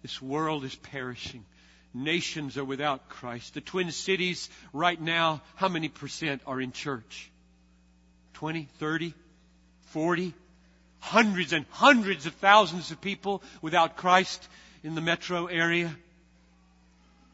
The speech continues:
Treasuring Christ together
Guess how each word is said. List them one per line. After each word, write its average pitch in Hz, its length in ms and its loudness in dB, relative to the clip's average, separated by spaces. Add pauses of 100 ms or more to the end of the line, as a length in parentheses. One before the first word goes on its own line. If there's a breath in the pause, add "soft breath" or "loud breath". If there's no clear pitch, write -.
(2000 soft breath)
Treasuring 240 500 4
Christ 214 460 2
together 143 640 -4